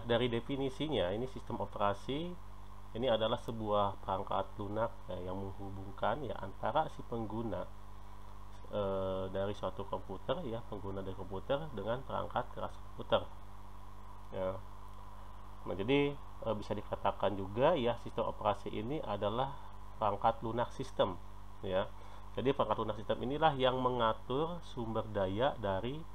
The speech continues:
perangkat keras, ya, atau hardware, dan sebagai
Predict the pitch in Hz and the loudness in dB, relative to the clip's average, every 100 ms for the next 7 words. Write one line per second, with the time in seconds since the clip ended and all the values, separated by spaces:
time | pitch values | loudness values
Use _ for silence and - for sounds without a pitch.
0 | - - - - 107 95 - 117 - 123 | -8 -8 -8 0 4 4 4 2 2 2
1 | 131 - - - - - - 101 98 101 | 2 2 -6 -6 -8 -6 -6 -6 -6 -2
2 | 98 101 113 110 101 - - - - - | -2 2 4 4 4 -6 -8 -8 -8 -8
3 | - 110 123 - - - - - - - | -2 0 0 -4 -8 -8 -8 -8 -8 -2
4 | 101 101 110 143 175 | 2 2 2 0 -2